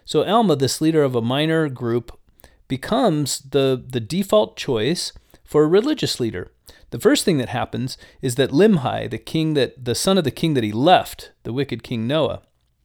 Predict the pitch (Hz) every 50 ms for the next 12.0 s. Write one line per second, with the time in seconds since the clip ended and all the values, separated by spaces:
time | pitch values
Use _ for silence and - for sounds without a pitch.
0 | _ - - - - 165 208 214 175 156 131 - 139 131 127 - - - - 107
1 | 104 101 107 113 120 - _ _ _ _ _ _ _ _ _ _ _ _ _ _
2 | _ _ _ - - - 127 117 - - 139 123 120 117 113 110 - - - _
3 | _ - - - - _ _ - - 113 113 110 107 - - 135 156 175 170 139
4 | 143 151 160 151 - - 151 127 - - 120 110 110 113 117 113 117 120 113 -
5 | - 127 120 110 101 - _ - 127 127 123 117 117 123 123 120 120 120 113 -
6 | - - - - 120 107 107 113 127 123 - 113 - - - 185 202 196 151 113
7 | 90 85 - - - _ _ _ _ _ _ _ _ - 127 120 139 147 143 139
8 | 135 131 98 123 139 165 190 190 - 196 190 - 175 170 175 165 170 170 175 180
9 | 180 185 - - 127 127 123 120 123 127 127 120 120 113 110 113 113 - 127 143
10 | 156 160 156 151 135 127 135 123 113 - 165 147 127 120 117 117 120 110 107 107
11 | 107 160 196 196 143 113 113 107 117 110 104 104 107 107 - 78 - - - -